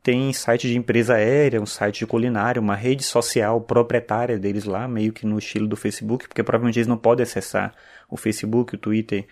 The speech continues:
e outras redes sociais que a gente costuma acessar por aqui. Tem sites de notícias e, obviamente, sites do governo ali. Então, isso mostra como a experiência da internet, do que significa a internet, ela não é algo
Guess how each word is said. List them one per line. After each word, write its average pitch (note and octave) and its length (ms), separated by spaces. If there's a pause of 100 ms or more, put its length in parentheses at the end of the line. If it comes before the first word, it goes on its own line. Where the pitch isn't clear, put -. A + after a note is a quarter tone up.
(260)
e G#2+ 100
outras G#2+ 320
redes G#2 240
sociais G2+ 400
que - 120
a G2+ 40
gente G2+ 540
costuma G2+ 340
acessar G#2 320
por A#2+ 160
aqui. C3 260 (540)
Tem D3+ 260
sites - 440
de A#2 100
notícias B2+ 640
e, E3 40
obviamente, D3+ 460
sites B2+ 420
do C3+ 140
governo A#2+ 540
ali. G2+ 200 (800)
Então, C#3+ 440
isso E3 180
mostra E3 380
como F3 260
a F3+ 40
experiência E3 840
da A#2 180
internet, A#2+ 540
do B2 80
que - 100
significa C#3 520
a - 20
internet, A#2+ 480
ela B2+ 100
não D3+ 160
é D3 60
algo A#2+ 440